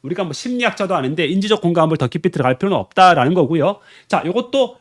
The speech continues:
when they negotiate인데 when 빠지고, 아, when은 접속사를 그대로 살려두고 주어 생략하고 이제 분사구문 형태로 요렇게 두 가지가 병렬되어 있는 겁니다, 여러분들. 자, 그래서 이 문장에서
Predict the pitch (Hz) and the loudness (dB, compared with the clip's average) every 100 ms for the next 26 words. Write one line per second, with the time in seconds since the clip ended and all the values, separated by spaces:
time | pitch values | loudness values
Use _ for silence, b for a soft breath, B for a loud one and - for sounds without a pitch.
0 | - 156 220 240 214 208 180 151 170 165 | -6 -2 0 0 0 -2 -2 -2 -4 -2
1 | 170 165 165 220 214 - 151 190 190 175 | -6 -4 -4 -4 -6 -6 -2 -2 0 -2
2 | 156 170 233 269 269 _ - 127 147 196 | -2 -8 -6 -6 -8 _ -10 -4 0 0
3 | 190 185 _ _ - 165 190 - 175 170 | -2 -10 _ _ -10 -8 -8 -6 -6 -6
4 | _ _ - 180 180 208 208 185 139 131 | _ _ -6 -4 -4 -6 -4 -4 -6 -2
5 | 247 269 b b - 175 185 180 190 175 | -2 -2 b b -12 -4 -4 -2 -4 -4
6 | - 170 160 147 147 151 165 165 165 165 | -6 -8 -6 -6 -6 0 -2 -2 -6 -6
7 | 160 143 220 - b b 135 147 143 - | -6 -6 -6 -6 b b -10 -10 -10 -4
8 | 151 160 151 135 143 160 170 151 139 139 | 2 2 0 -4 -4 -2 0 0 0 -2
9 | 131 156 165 160 127 120 113 113 113 113 | -4 -6 -4 -4 -4 -6 -6 -8 -8 -8
10 | 123 226 240 b b 147 135 180 147 147 | -4 -4 -6 b b -6 -2 0 2 0
11 | 165 B B B 214 160 143 151 190 170 | 0 B B B -6 -4 -2 0 0 2
12 | 220 175 | 2 0